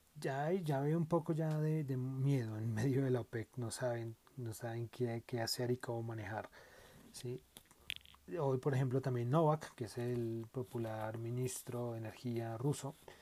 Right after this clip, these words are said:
dijo que la opec está lista para reaccionar en el momento que sea, el momento justo.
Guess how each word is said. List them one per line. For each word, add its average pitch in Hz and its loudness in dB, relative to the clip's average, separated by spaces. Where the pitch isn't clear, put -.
dijo 127 0
que 127 2
la 120 0
opec 127 0
está 139 0
lista 156 2
para 139 0
reaccionar 117 -2
en 135 0
el 117 0
momento 110 -4
que - -2
sea, 101 -4
el 98 -6
momento 107 -4
justo. - -8